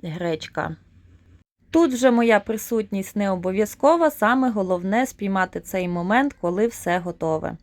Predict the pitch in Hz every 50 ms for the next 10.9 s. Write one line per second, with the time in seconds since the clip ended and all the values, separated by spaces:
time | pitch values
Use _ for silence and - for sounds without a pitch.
0 | _ _ _ - - - - - - - _ 247 269 302 294 - 311 247 262 240
1 | 220 202 196 196 202 208 202 196 190 180 - - - 196 185 190 202 - - 190
2 | 180 175 170 170 180 180 - - 220 226 - 254 262 262 302 330 359 381 381 370
3 | - 302 302 311 311 320 320 - _ _ _ _ - - - - - _ _ -
4 | 262 262 - 277 262 247 240 - 214 208 240 262 262 269 254 - - 233 233 220
5 | 208 196 202 196 - - 240 226 254 269 302 330 339 320 - _ - 277 277 277
6 | 277 277 269 214 185 190 226 226 220 196 208 202 196 202 202 196 196 - 214 226
7 | 262 311 311 - 254 233 196 214 208 190 196 196 - - 208 190 190 - - 220
8 | 233 269 285 277 233 208 208 208 214 202 190 196 190 208 202 196 - - - 214
9 | - - 220 208 - 190 - 190 196 - - - 202 190 190 190 - _ - 202
10 | 196 202 - 202 196 208 208 - - 247 262 294 311 302 294 302 311